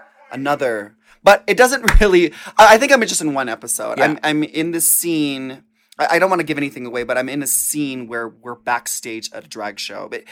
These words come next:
Speaker 1: and I'm with a whole bunch of our Drag Race sisters.
Speaker 2: Oh, so you're
Speaker 1: And
Speaker 2: in, like, a
Speaker 1: it's
Speaker 2: collective.
Speaker 1: Yeah.
Speaker 2: Do you have a big role compared to, like, other girls,
Speaker 1: I have
Speaker 2: or?
Speaker 1: some li-, I have some lines. I mean, I'm, I feel like when I went in there, I was playing myself because I feel like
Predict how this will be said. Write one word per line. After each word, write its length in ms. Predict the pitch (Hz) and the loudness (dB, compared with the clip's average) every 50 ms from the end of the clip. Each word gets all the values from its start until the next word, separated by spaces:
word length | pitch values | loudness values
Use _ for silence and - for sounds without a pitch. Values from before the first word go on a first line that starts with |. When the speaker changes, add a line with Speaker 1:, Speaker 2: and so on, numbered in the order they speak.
| - - - - _ | -20 -20 -20 -10 _
Speaker 1:
and 380 | - 147 147 143 143 143 135 - - _ _ _ _ _ - | -2 0 0 0 -2 -6 -10 -12 -16 _ _ _ _ _ -2
I'm 160 | 147 156 156 | -2 0 0
with 240 | 143 151 156 156 - - _ _ _ _ _ _ _ - | -2 -4 -4 -6 -8 -14 _ _ _ _ _ _ _ 0
a 60 | 143 | 0
whole 300 | - - - 180 175 165 | 0 0 0 2 2 2
bunch 380 | - - 143 139 135 - - | 2 2 0 0 0 -2 -4
of 320 | - - 127 123 120 113 - - | -4 -2 -2 -2 -2 -4 -8 -8
our 120 | - 123 120 | -8 -8 -8
Drag 320 | 120 - 123 120 120 110 | -8 -8 -8 -8 -8 -8
Race 180 | 117 113 110 - | -10 -10 -8 -8
sisters. 560 | - - 113 - - 117 117 - 104 107 - - | -8 -6 -6 -6 -6 -8 -10 -12 -8 -4 0 2
Speaker 2:
Oh, 240 | 170 185 175 147 135 | 4 4 4 2 0
so 160 | - - 123 | -2 -6 -8
you're 200 | 117 117 135 139 | -8 -2 2 2
Speaker 1:
And 140 | 170 175 175 | 4 4 2
Speaker 2:
in, 40 | |
like, 60 | 175 175 | 0 -2
a 40 | |
Speaker 1:
it's 100 | - - | -2 -6
Speaker 2:
collective. 800 | - 117 113 113 113 110 107 - - 110 98 92 95 90 - _ _ _ _ - | -6 -6 -8 -6 -6 -8 -8 -8 -8 -8 -8 -8 -10 -14 -20 _ _ _ _ -4
Speaker 1:
Yeah. 200 | - 160 139 131 | 2 4 4 4
Speaker 2:
Do 40 | |
you 60 | 151 165 | 4 0
have 120 | 156 147 | -2 -4
a 40 | 139 | -4
big 180 | 127 135 120 | -4 -6 -6
role 680 | 117 113 123 123 127 131 135 135 143 147 151 - - _ _ _ - | -4 -4 -2 0 2 4 4 4 2 0 -4 -10 -14 _ _ _ -14
compared 340 | - 147 135 135 143 135 - | -14 -12 -6 -4 -4 -4 -4
to, 120 | 147 139 | -6 -6
like, 240 | 135 127 123 120 - _ | -6 -6 -6 -8 -10 _
other 480 | 127 131 123 135 139 135 135 135 135 - _ _ _ _ | -6 -4 0 0 2 2 2 0 -2 -6 _ _ _ _
girls, 160 | - 131 135 185 | -4 2 4 4
Speaker 1:
I 60 | 208 | 4
have 240 | 214 233 262 254 - | 4 4 2 2 0
Speaker 2:
or? 40 | |
Speaker 1:
some 320 | - - 214 180 160 156 156 | 0 -2 -2 -2 -2 -2 0
li-, 80 | 175 | 0
I 360 | 185 190 196 196 180 - 180 202 | 0 2 0 0 0 0 -2 -2
have 140 | 240 240 | 0 -2
some 200 | - - 151 135 | -2 -4 -4 -4
lines. 480 | 123 110 104 104 107 104 107 - - - - 120 - - | -4 -4 -6 -6 -8 -10 -10 -12 -12 -12 -10 -10 -6 -4
I 100 | 139 143 | -4 -4
mean, 340 | 143 143 139 135 131 123 - _ _ - | -4 -4 -6 -8 -10 -12 -16 _ _ 0
I'm, 300 | 156 160 165 170 156 - _ _ - | 0 2 0 -2 -6 -10 _ _ 4
I 260 | 175 185 202 226 254 | 6 8 8 8 6
feel 300 | 247 - - 254 247 240 | 4 0 -2 0 4 6
like 180 | 233 214 208 208 | 6 6 6 4
when 120 | 180 180 | 2 0
I 40 | 175 | 0
went 220 | 165 175 170 - - | 0 0 0 -2 -2
in 160 | 156 160 151 | -4 -2 0
there, 160 | 147 143 - | 0 0 2
I 120 | - 139 | 2 0
was 140 | 139 139 139 | -2 -2 -6
playing 280 | - - 143 131 123 123 | -10 -8 -8 -6 -6 -6
myself 460 | 120 120 - - 120 104 - - - | -6 -6 -6 -4 -4 -4 -6 -8 -12
because 200 | - 135 - 123 | -14 -12 -10 -8
I 40 | 127 | -10
feel 220 | 123 - 131 127 117 | -10 -10 -10 -8 -6
like 300 | 117 113 110 110 - | -6 -6 -6 -8 -12